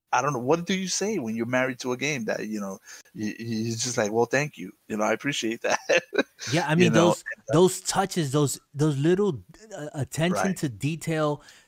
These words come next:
Speaker 2: the ambiance. 'Cause for me, baseball, again, I'm just talking about, um, being a casual. Baseball for me has always been about the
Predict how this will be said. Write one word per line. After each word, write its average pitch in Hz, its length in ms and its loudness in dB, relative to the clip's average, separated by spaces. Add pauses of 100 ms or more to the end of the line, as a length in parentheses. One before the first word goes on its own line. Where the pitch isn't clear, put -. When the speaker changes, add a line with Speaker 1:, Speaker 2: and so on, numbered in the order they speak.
(200)
Speaker 2:
the 143 320 0
ambiance. 143 540 4 (100)
'Cause 143 160 2
for 156 140 0
me, 196 200 4
baseball, 185 960 0 (220)
again, 131 400 2
I'm 156 160 0
just 180 160 0
talking 185 400 -4
about, 143 540 0 (100)
um, 214 180 -18 (560)
being 160 220 2
a 131 80 -2
casual. 120 760 -2 (380)
Baseball 190 640 0
for - 160 -4
me 147 560 -2 (580)
has 139 160 0
always 175 460 2
been 156 180 -2
about 135 300 0
the 123 180 -12